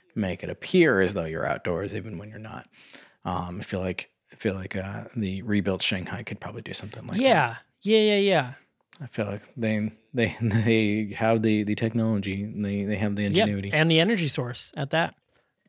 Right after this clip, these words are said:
Speaker 1: And clearly the,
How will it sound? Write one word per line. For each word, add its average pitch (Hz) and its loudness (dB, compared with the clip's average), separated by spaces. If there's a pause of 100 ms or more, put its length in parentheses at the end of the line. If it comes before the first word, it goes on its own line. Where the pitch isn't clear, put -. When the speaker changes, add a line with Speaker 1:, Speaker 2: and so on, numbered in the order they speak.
(960)
Speaker 1:
And 160 8
clearly 147 8
the, 117 6